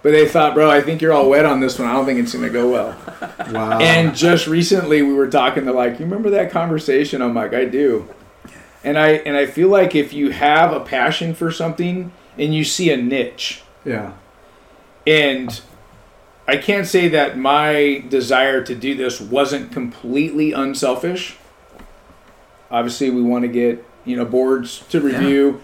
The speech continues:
Speaker 1: It helps that they're free.
Speaker 2: Yeah, of course.
Speaker 1: And that kind of stuff. So I can't say that, "Oh, we started it just to help people."
Speaker 3: Yeah.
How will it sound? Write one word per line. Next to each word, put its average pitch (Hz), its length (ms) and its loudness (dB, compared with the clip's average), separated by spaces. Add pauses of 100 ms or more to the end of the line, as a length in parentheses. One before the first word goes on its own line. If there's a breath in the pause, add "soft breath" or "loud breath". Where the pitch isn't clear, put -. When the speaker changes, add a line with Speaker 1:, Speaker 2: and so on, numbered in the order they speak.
(140)
Speaker 1:
It 147 120 2
helps 151 220 2
that 156 120 -8
they're 151 120 4
free. 143 640 0
Speaker 2:
Yeah, 156 300 2
of - 200 -20
course. - 180 -2
Speaker 1:
And 147 80 0
that 143 60 -4
kind 156 140 -2
of 143 80 -4
stuff. 147 240 2
So 139 240 4
I 123 80 2
can't 151 280 -2
say 147 200 4
that, 135 300 0 (300 loud breath)
"Oh, 170 140 6
we 175 100 6
started 170 300 4
it 143 160 0
just 165 300 2
to 143 100 2
help 147 220 2
people." 139 400 0
Speaker 3:
Yeah. 127 220 -4